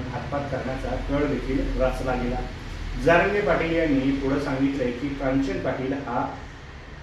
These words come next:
आमदार धनंजय मुंडे यांचा कार्यकर्ता किंवा पीए आहे. मुंडे यांनी माझ्या विरोधात षड्यंत्र रच-, रचलं, मला मारण्याचा कट रचला. बीडच्या कार्यकर्त्यांनी आरोपींना परळीला नेलं.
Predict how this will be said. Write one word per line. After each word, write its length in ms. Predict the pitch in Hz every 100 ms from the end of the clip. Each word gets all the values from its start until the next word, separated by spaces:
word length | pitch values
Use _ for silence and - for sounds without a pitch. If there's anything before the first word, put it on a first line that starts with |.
| 143
आमदार 400 | 147 160 131 131 135 - - 143
धनंजय 400 | 190 208 208 156
मुंडे 360 | 131 123 139 135
यांचा 300 | 123 120 135
कार्यकर्ता 880 | 135 151 202 214 170 139 127 135 -
किंवा 280 | 131 135 131
पीए 360 | - 156 139
आहे. 260 | 135 123 - - - - - -
मुंडे 300 | 165 208 226
यांनी 300 | 185 165 170
माझ्या 340 | 160 143 147
विरोधात 440 | 165 131 135 120 - -
षड्यंत्र 560 | - 139 135 139 135
रच-, 280 | 131 120 -
रचलं, 360 | 127 127 131 120 117 - - -
मला 260 | 135 139
मारण्याचा 720 | 165 135 131 139 - - 135 -
कट 220 | 135 127 131
रचला. 380 | 123 117 120 - - - - -
बीडच्या 400 | 139 185 185 208
कार्यकर्त्यांनी 920 | 202 143 135 143 139 - 262 120 -
आरोपींना 580 | 247 262 156 147 233 277 - - - 151
परळीला 400 | 156 160 131 127
नेलं. 260 | 123 117